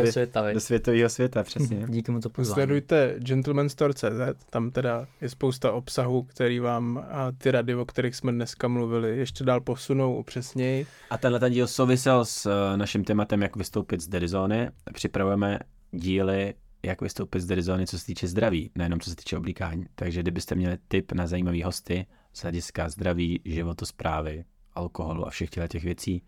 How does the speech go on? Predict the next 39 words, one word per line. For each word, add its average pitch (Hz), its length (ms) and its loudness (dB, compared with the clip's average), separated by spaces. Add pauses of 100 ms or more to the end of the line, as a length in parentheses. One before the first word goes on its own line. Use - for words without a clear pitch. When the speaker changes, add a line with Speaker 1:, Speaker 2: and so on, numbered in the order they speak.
(240)
Speaker 1:
pište - 240 -6
nám 82 120 0
je 82 60 -2
prosím - 260 -4
do 85 100 -2
komentářů 82 480 -2
nebo 80 180 -4
do - 80 -4
zpráv 80 360 -4
na 76 180 -6 (100)
Instagramu 82 560 0
nebo 80 140 -2
na 78 100 -4
Twitteru. - 360 -8 (460)
Speaker 3:
A 127 60 -6
sledujte 135 460 2
i 151 60 4
Filipa 131 360 0
na 123 100 0
Instagramu, 127 520 0
protože 123 380 -4
vás 123 160 -2
dokáže 131 440 0
inspirovat 127 680 0
svýma 127 340 2
outfitama, 127 580 -2
třeba 127 280 -4
podle 131 300 4
zemí 120 340 2
leděných. 117 440 -2
Filip 123 280 -2
Speaker 2:
<laughs> - 40 -20
Speaker 3:
Proučil, 127 680 0
najdete 123 420 0
ho 127 100 -6
tam 120 180 0
takhle. 127 320 0
Speaker 2:
Díky 131 120 0
moc. 101 280 -8